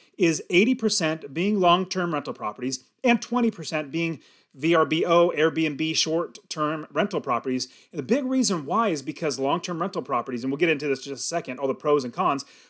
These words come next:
but it's steady income, it's reliable income, it's predictable income. Short-term rental properties is great. It's not predictable, but you make more money.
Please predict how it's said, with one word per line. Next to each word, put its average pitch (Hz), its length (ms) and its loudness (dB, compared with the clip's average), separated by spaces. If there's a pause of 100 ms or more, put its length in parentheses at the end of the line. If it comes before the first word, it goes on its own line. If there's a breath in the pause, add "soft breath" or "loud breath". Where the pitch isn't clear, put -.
but 170 100 0
it's 180 140 2
steady 160 480 0
income, 123 380 -4
it's - 180 -8
reliable 139 720 4
income, 131 340 -6
it's 117 80 -12
predictable 185 640 -2
income. 139 420 -2 (380 soft breath)
Short-term 202 520 4
rental 156 180 -2
properties 147 380 -2
is 131 80 -4
great. 180 480 4 (180 soft breath)
It's - 120 -20
not 175 180 0
predictable, 170 460 4
but 143 300 -4
you 156 100 -6
make 127 360 -6 (180)
more 123 340 0
money. 117 300 -4